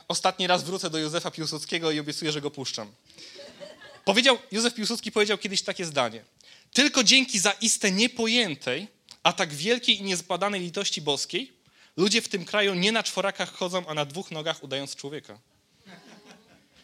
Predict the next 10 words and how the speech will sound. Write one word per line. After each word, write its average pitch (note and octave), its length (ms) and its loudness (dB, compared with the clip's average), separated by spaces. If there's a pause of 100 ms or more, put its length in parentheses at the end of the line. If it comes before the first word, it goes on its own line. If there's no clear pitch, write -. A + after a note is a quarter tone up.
(680)
Wielki F3 400 0
człowiek, F#3+ 400 -2
wielki G#3+ 320 -2
strateg, G#3 440 -4
który F#3 420 -2 (260)
wprowadził G#3 600 2
w D#3 40 -8
życie C#3 600 2 (420)
wiele F#3 240 -2
planów E3 640 -2